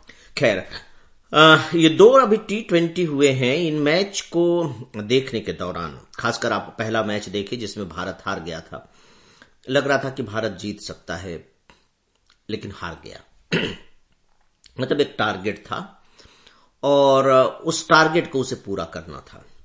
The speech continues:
नहीं कर पाया। अ, दूसरे match में ऐसा लग रहा था कि इसमें भी भारत हार जाएगा,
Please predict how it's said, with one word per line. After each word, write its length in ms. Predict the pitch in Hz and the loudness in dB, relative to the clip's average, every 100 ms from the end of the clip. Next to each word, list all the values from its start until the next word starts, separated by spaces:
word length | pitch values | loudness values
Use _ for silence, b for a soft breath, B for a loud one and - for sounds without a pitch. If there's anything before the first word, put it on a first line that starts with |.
| - | -12
नहीं 200 | 104 104 | -10 -10
कर 140 | - | -14
पाया। 380 | - - 62 - _ _ _ b b b b _ | -18 -18 -20 -20 _ _ _ b b b b _
अ, 100 | 135 | -4
दूसरे 480 | 135 165 233 240 220 | 4 4 6 6 6
match 260 | 196 185 185 | 6 2 2
में 140 | 185 | 2
ऐसा 240 | 165 185 | 2 4
लग 180 | 170 160 | 4 4
रहा 140 | 156 156 | 2 2
था 180 | 165 | 0
कि 280 | 147 147 147 | -4 -2 -2
इसमें 360 | 131 139 131 120 | -2 -2 -2 -2
भी 80 | 107 | -2
भारत 320 | 101 107 - | -4 -6 -6
हार 220 | 98 85 80 | -10 -12 -12
जाएगा, 460 | 67 60 - - | -16 -16 -20 -20